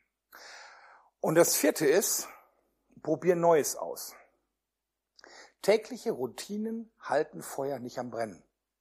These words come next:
Immer wiederkehrende Routinen sind gut und sind wichtig, aber die können Tradition werden, die können frommer Alltag werden, die können Religion werden. Und dann spult man diese Sachen einfach ab und ich glaub, genau das haben die Epheser gemacht.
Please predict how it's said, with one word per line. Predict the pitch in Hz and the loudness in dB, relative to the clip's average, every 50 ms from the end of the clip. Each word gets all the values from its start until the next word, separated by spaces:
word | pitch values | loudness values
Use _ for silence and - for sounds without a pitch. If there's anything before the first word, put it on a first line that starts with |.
| _ _ _ _ _ _ _ _ _ _ _ - | _ _ _ _ _ _ _ _ _ _ _ -6
Immer | 165 175 175 170 160 156 139 113 | -4 -2 -2 -2 -2 -2 -4 -4
wiederkehrende | 127 165 156 156 135 - - - 147 147 143 131 131 117 117 | -8 -6 -4 -4 -4 -4 -6 -8 -6 -6 -6 -8 -8 -10 -10
Routinen | 98 107 104 - - 156 160 147 117 | -10 -12 -14 -14 -10 -8 -6 -6 -6
sind | 110 110 104 101 | -6 -8 -10 -6
gut | 113 147 196 247 226 175 | -2 0 0 0 0 -2
und | 123 107 | -6 -6
sind | 110 107 101 110 | -8 -10 -4 -2
wichtig, | 147 165 - - - 262 269 254 - - _ - - - - - - - _ _ - | -2 -2 -2 -4 -6 -8 -8 -8 -12 -18 _ -20 -20 -20 -20 -20 -20 -20 _ _ 0
aber | - 135 147 | 4 4 4
die | 143 147 | 2 2
können | 143 - - 175 175 175 | -2 -4 -2 -2 -2 -4
Tradition | - - - 165 156 165 160 - - 214 220 226 196 143 | -6 -4 -2 -2 -2 -2 -4 -4 -2 -2 -2 -2 -2 -4
werden, | 113 107 98 98 | -4 -6 -6 -8
die | 107 117 | -10 -12
können | - - 160 160 160 147 | -4 -2 -2 -2 -2 -6
frommer | - - 156 156 156 156 135 127 | -2 0 2 2 4 4 4 4
Alltag | 160 180 175 - - 117 110 - - - | 4 2 2 0 -4 -6 -6 -6 -8 -8
werden, | 110 98 92 95 | -8 -8 -8 -10
die | 110 - | -12 -8
können | - 147 139 | -6 -6 -6
Religion | 135 120 131 135 127 127 120 120 131 156 170 185 180 143 123 | -6 -6 -6 -6 -6 -8 -10 -6 -4 -2 -2 -2 -4 -8 -10
werden. | 110 107 113 135 170 - - - - - - - - - _ - | -8 -8 -8 -8 -10 -12 -16 -20 -20 -20 -20 -20 -20 -20 _ -14
Und | - 131 | -8 -4
dann | 143 147 139 | -2 -2 -2
spult | - - - - 277 302 - - | -4 -6 -6 -4 -4 -4 -2 -2
man | 214 190 170 | -2 0 0
diese | 170 135 135 | -2 -4 0
Sachen | 123 180 180 185 185 175 | 2 4 4 4 0 -4
einfach | 156 151 147 - - - - | -6 -6 -6 -8 -10 -4 0
ab | - 180 - - 151 - | 2 2 2 0 -4 -8
und | 143 139 135 - - - _ _ _ _ _ _ | -8 -8 -8 -10 -12 -16 _ _ _ _ _ _
ich | - - | -14 -2
glaub, | - 147 123 - | 0 0 0 0
genau | 143 123 127 127 131 | 0 2 4 4 4
das | 135 127 - | 4 2 -2
haben | 156 151 | -4 -4
die | 160 170 | -2 -2
Epheser | 180 170 - 131 110 120 113 104 | -2 -2 -4 -6 -6 -6 -6 -6
gemacht. | 110 104 104 98 - - - - | -8 -10 -12 -12 -14 -18 -20 -20